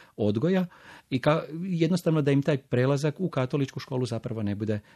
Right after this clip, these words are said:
prevelik. Budući da smo mi ova prva generacija, već smo do sada obavili brojne razgovore sa našim roditeljima, s njima razgovarali o njihovoj motivaciji,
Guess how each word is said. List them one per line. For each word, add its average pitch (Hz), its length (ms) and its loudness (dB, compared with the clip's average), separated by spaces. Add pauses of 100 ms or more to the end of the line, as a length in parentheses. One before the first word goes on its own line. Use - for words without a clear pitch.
prevelik. 92 520 -6 (500)
Budući 156 320 2
da 143 80 2
smo 143 160 0
mi 147 140 6
ova 139 200 2
prva 127 340 0
generacija, 120 920 0
već 131 200 2
smo 127 100 0
do 117 80 0
sada 131 280 -2
obavili 127 380 0
brojne 123 340 2
razgovore 104 520 -2
sa 104 120 -6
našim 101 280 -4
roditeljima, 117 540 0
s - 100 -8
njima 110 160 0
razgovarali 113 560 0
o - 20 0
njihovoj 104 380 -2
motivaciji, 123 720 -2